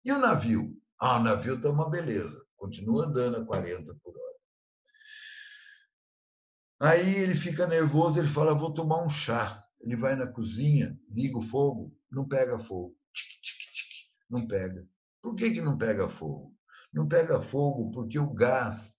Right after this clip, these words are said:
que você usa pra ir pra um lugar tropical é diferente do gás que você usa pra um lugar gelado.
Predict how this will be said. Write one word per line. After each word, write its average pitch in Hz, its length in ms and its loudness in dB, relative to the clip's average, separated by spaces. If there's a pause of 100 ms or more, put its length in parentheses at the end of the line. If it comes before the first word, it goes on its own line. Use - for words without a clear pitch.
(400)
que 95 120 -10
você 123 180 -2
usa 110 400 6
pra 95 220 -4
ir 98 200 -4
pra 90 100 -14
um 90 180 -4
lugar 87 340 -2
tropical 101 600 -2
é - 20 0
diferente 110 680 -4
do 90 140 -8
gás 98 400 -4
que - 120 -20
você - 140 -14
usa 95 300 -8
pra 98 160 -12
um 101 40 -6
lugar 92 340 -2
gelado. 78 500 -8